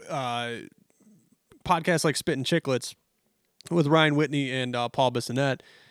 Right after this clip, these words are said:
they talk a lot about escrow, and that's something that I really, I, I wasn't too knowledgeable about. And to be honest with you, I mean, I, I know a little bit now, but I know, like, escrow is something that really screws N H L players. So the fact that it went up,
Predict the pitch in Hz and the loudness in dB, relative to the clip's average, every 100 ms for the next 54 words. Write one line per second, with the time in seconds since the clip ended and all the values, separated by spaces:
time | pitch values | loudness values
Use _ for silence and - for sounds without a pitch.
0 | _ _ _ _ 131 190 202 143 127 123 | _ _ _ _ 2 2 6 4 4 4
1 | 123 120 113 135 - 117 110 110 - _ | 4 4 2 2 0 -4 -6 -8 -14 _
2 | 143 131 123 120 120 131 - 135 131 123 | -4 0 0 0 0 0 0 0 0 2
3 | 117 120 120 120 120 117 120 120 123 123 | 2 2 0 0 -2 -4 -4 -2 0 0
4 | 120 139 127 117 120 120 117 117 113 113 | -2 -2 -2 0 -2 -2 -2 0 -2 -4
5 | 131 127 120 - 113 117 117 120 117 113 | -2 -2 0 -2 -4 -6 -8 -8 -6 -6
6 | 117 - 120 127 113 117 135 139 135 156 | -10 -10 -4 -4 -2 -4 -4 -2 -2 0
7 | 151 139 117 - - _ 123 156 156 147 | 0 -2 -4 -8 -20 _ -2 2 4 4
8 | 131 110 - _ _ _ _ - 175 - | 2 -2 -8 _ _ _ _ 2 4 6
9 | 160 131 139 123 120 110 120 131 139 143 | 4 4 2 2 0 -2 -2 4 6 8
10 | 139 131 110 - - - 123 117 110 - | 6 4 -2 -4 -6 -4 -4 -2 -6 -10
11 | - _ _ _ _ 127 123 123 110 - | -12 _ _ _ _ -4 -4 -4 -6 -4
12 | 120 107 - 120 120 131 - 123 113 110 | -4 -4 -6 -8 0 0 0 -2 -2 -6
13 | - 143 135 120 - | -8 -6 -2 -4 -6